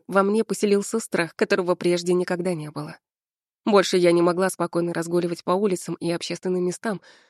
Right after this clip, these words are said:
даже в сопровождении охранников, и при этом не озираться нервно по сторонам в поисках недоброжелателей. Я Арину предупредила, чтобы она лишний раз не высовывалась на улицу,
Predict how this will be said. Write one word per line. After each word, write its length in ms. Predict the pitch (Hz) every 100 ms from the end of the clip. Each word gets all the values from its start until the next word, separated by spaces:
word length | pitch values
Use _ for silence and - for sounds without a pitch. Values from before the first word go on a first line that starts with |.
| -
даже 320 | 208 190 185
в 60 | 175
сопровождении 600 | 185 185 185 180 180 190
охранников, 520 | 202 240 202 - 165
и 100 | -
при 180 | 165 175
этом 340 | 202 - 170 - _ _ -
не 140 | 202
озираться 440 | 208 220 247 240 220
нервно 300 | 220 220 214
по 120 | 220
сторонам 440 | - 226 233 185
в 80 | -
поисках 460 | - 170 - 175 190
недоброжелателей. 960 | 175 175 175 185 208 170 - 151 147 _ _ _ _ _ _
Я 180 | 196 196
Арину 280 | 180 226 190
предупредила, 600 | 175 170 165 175 190 180
чтобы 260 | - 170 175
она 160 | 190
лишний 300 | 180 185 190
раз 180 | 185 180
не 100 | 202
высовывалась 600 | 208 - 254 185 160 -
на 160 | 180 196
улицу, 400 | 233 196 165